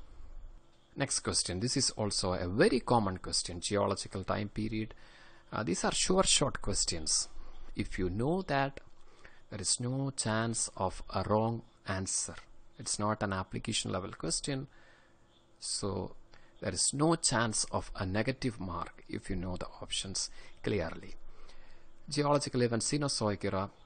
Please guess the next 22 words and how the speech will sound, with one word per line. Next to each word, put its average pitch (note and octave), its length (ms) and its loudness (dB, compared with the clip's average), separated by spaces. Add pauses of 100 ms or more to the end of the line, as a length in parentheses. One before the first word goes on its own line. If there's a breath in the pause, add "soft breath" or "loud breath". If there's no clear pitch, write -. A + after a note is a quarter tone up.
the F#2+ 300 -4
angiosperm G2+ 480 0
diversification, B2 880 -2
Cretaceous A#2+ 720 -2
modern G2 320 -4
fauna F#2+ 340 -2
diversification, A2 840 -4 (360 loud breath)
Paleozoic A2+ 600 4
megafauna F2+ 520 -2
extinction, A#2+ 580 -2
Quaternary A2+ 600 2
period, F#2 380 -4 (360 loud breath)
mammal F#2+ 460 0
diversification. - 1040 -4 (1080 loud breath)
Here A#2 280 2
I G2+ 220 4
know C3 480 0
only A#2 380 4
two G2+ 220 -2
points. - 560 -2 (720 loud breath)
This - 220 2
Cretaceous, - 760 2